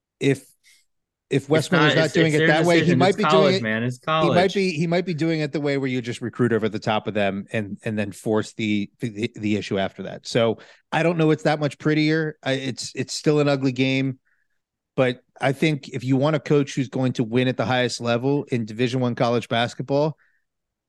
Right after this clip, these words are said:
Speaker 1: those guys are cutthroat. They really are. They're cutthroat.
Speaker 2: You know, and they might be. But here's one thing that I, uh,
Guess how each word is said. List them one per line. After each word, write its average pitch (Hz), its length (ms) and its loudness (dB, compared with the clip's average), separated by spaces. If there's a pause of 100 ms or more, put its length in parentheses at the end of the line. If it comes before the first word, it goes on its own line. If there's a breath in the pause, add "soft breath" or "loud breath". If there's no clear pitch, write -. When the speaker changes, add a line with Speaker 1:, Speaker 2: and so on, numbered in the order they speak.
(120)
Speaker 1:
those 131 200 -2
guys 202 200 0
are 151 60 -2
cutthroat. 113 520 -2 (560)
They 120 100 -2
really 143 260 4
are. 113 300 0 (640)
They're 127 100 0
cutthroat. 113 460 -4 (840)
Speaker 2:
You 120 180 0
know, 127 520 2
and 120 320 0
they 131 140 2
might 117 320 0
be. 95 400 -2 (920)
But 113 140 -4
here's 139 340 0
one 117 340 -2
thing 113 300 -4
that 92 400 -4
I, 95 360 -2 (1400)
uh, 110 340 -2